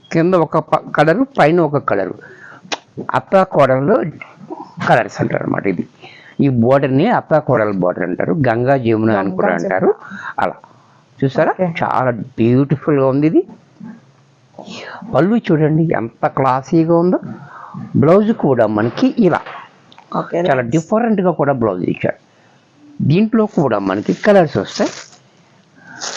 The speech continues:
Speaker 1: ఇది చూడండి, రెడ్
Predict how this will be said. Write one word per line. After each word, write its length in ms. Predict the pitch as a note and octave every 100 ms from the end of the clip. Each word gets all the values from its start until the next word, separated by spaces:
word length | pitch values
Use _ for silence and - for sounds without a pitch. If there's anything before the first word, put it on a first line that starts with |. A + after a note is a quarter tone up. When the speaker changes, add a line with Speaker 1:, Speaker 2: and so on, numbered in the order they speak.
| - - - - - - - _ _ - - - - - D#3+
Speaker 1:
ఇది 120 | F#3+ A3+
చూడండి, 380 | E3+ B2 G2 G#2 G2
రెడ్ 260 | C3+ F#3